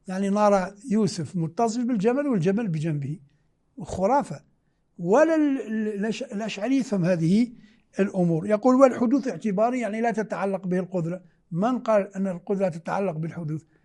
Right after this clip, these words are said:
تتعلق بالشيء، يعني بالماهية. نعم. وتقرير الجواب أن الفاعل لا يؤثر الحدوث لأنه أمر اعتباري، يعني دون الجعل، ليس بزائد على الذات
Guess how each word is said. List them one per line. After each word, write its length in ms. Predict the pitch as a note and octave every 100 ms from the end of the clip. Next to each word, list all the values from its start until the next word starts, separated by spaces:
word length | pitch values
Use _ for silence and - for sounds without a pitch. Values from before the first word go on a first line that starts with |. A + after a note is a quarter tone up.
| _
تتعلق 480 | G3+ - D#3+ A#3 A3
بالشيء، 500 | E3 - G#3+ A3+ A3+ -
يعني 200 | D#3+ G3
بالماهية. 560 | E3+ D#3+ D#3 C#3+ D#3+ - _ _ _ _ _ -
نعم. 320 | E3 D3 D3 -
وتقرير 640 | G3 G3+ A3+ B3+ D4 C4
الجواب 420 | G#3+ F3 F3+ A3+ B3
أن 200 | A3 A3+
الفاعل 440 | G3 A#3+ A#3+ B3
لا 80 | C4+
يؤثر 460 | B3+ A3 G#3+ G#3+
الحدوث 480 | F#3+ - E3 G3+ - - _ _ _ -
لأنه 400 | F#3 G#3 G#3+ -
أمر 180 | A#3 A3+
اعتباري، 520 | F3 G#3 G3 G3 F3
يعني 260 | E3+ F3+ F3
دون 260 | D#3+ F#3+
الجعل، 420 | D3 B2+ C#3 - - _ _ _ _ _ _ D#3
ليس 320 | F#3 A#3 B3
بزائد 440 | G#3 G#3+ A3+ G#3
على 200 | F#3 F#3+
الذات 420 | E3 D3 A#3 B3